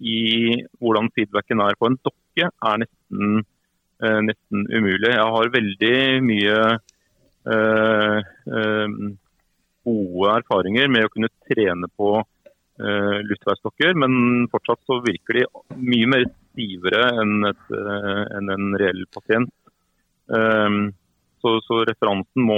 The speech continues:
også ligge i å, eh, i å praktisk erfare og ha klinikken, eh, og være oppdatert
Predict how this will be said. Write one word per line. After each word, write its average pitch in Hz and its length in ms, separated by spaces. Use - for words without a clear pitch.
også 135 260
ligge 98 360
i 101 260
å, 101 220
eh, 98 380
i 98 140
å 98 100
praktisk - 400
erfare 95 720
og 98 160
ha 92 140
klinikken, 101 800
eh, 104 640
og 101 160
være 95 480
oppdatert 98 560